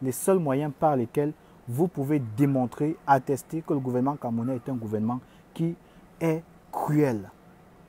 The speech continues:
Atangandi et sa compagnie sont clairement dos au mur et ne peuvent ni avancer ni reculer. Raison pour laquelle il est fondamental pour vous.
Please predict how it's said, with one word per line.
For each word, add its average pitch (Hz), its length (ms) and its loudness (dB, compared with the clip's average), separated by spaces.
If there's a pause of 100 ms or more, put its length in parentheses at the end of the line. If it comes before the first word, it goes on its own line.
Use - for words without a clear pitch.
(440)
Atangandi 151 880 0
et 131 100 0
sa 127 200 0
compagnie 131 640 -2 (400)
sont 180 440 0 (600)
clairement 143 560 4 (100)
dos 139 280 4
au 117 80 2
mur 127 260 2 (320)
et 143 80 -2
ne 143 80 0
peuvent 165 320 2
ni 175 240 2
avancer 131 400 0
ni 156 160 0
reculer. 113 480 -2 (380)
Raison 151 300 4
pour 165 180 -4
laquelle 131 420 2 (880)
il 156 140 4
est 165 60 6
fondamental 123 640 0
pour 113 160 -10
vous. 107 260 -10